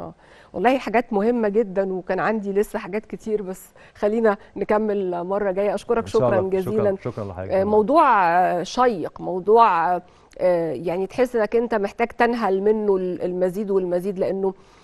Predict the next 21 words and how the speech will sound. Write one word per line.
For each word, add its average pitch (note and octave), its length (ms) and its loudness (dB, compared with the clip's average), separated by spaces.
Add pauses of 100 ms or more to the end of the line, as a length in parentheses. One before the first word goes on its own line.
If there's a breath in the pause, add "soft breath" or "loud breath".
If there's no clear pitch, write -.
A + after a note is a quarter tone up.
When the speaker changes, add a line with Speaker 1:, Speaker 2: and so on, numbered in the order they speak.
(160 soft breath)
Speaker 1:
آه، E3+ 720 -2
العلم C#4 300 2
بيتطور A#3+ 360 2
بسرعة. G#3 400 0
Speaker 2:
مظبوط، A#2 300 -4 (360)
مظبوط. G#2 300 -8 (120)
وأنا G#2 340 -4
عايز C3+ 140 0
أقول D3+ 100 0
لحضرتك C3 200 -2
على A2 80 -6
حاجة، A2+ 260 -6
أنا F2 140 -10
كنت E2+ 140 -12
لسه G#2+ 280 -10 (100)
يعني، F2 200 -10
ما، F2 160 -12
ما، E2+ 180 -14 (140)
يعني F2+ 220 -10
بنتكلم A2 360 -8
على F2 240 -6